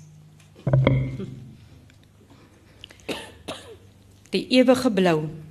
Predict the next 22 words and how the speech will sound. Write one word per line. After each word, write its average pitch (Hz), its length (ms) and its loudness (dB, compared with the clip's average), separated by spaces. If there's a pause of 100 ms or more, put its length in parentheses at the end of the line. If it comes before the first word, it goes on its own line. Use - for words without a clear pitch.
(1500)
Jy 208 260 0
het 262 100 0
die 254 100 0
mooiste, 254 640 2
mooiste 208 580 0
blou 175 260 -2
gesig. - 600 -10 (760)
Die 202 160 -4
koppies 339 420 2
rondom 220 400 0
jou 180 280 -2
lyk 180 200 -2
soos - 180 -10
grafte 254 440 -6
gestig. - 580 -6 (640)
Jou 175 180 -6
wange 226 340 4
is - 120 -2
bebaard 185 600 -4
met 170 200 -6
allerhande 220 460 -2
bome 196 500 -2